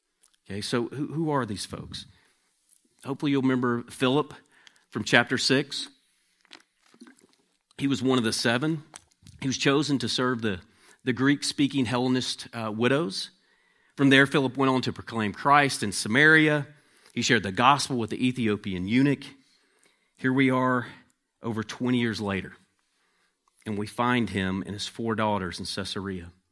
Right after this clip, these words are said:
the last stop before Jerusalem. Agabus, Luke wants us to see him in the mold of an Old Testament prophet.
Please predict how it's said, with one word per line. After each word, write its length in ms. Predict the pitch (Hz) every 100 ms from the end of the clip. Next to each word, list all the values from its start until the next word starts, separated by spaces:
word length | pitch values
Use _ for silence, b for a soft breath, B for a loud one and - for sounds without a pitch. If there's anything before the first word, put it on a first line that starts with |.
| _ _ _ _
the 100 | 98
last 440 | 95 101 98 95 -
stop 440 | - 95 90 -
before 600 | 98 - 92 90 92 - _
Jerusalem. 600 | - 98 95 95 87 85 85 _ _ _ _ _ _ _ _ _ _ _ _ _ _ _ - -
Agabus, 520 | 107 117 101 95 113
Luke 280 | 113 127 123
wants 280 | 127 -
us 100 | 127
to 100 | -
see 240 | 127 139 123
him 300 | 135 131 139
in 80 | 127
the 60 |
mold 360 | 120 127 135 127
of 80 | 117
an 80 |
Old 220 | 120 131 -
Testament 460 | 139 - 139 -
prophet. 420 | - 131 139 -